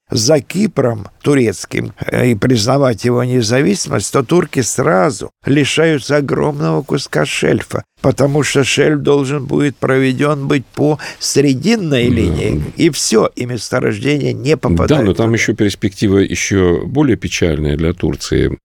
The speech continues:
Speaker 2: Часть, э, политической элиты вот этой турецкой части Кипра смотрит как на возможную перспективу объединить остров, войти в единое целое,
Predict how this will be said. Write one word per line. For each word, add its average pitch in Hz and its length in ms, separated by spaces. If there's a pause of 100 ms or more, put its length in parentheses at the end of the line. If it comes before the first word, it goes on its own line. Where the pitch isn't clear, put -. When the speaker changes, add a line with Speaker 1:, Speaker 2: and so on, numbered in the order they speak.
(120)
Speaker 2:
Часть, - 540
э, 69 260
политической 85 640
элиты 87 320
вот 76 220
этой - 240 (120)
турецкой 76 520
части - 560 (200)
Кипра 147 400 (120)
смотрит 101 760 (100)
как - 200
на 95 80
возможную 104 640
перспективу 117 800
объединить 113 800
остров, 104 460
войти 95 560 (280)
в - 60
единое 90 480
целое, 85 420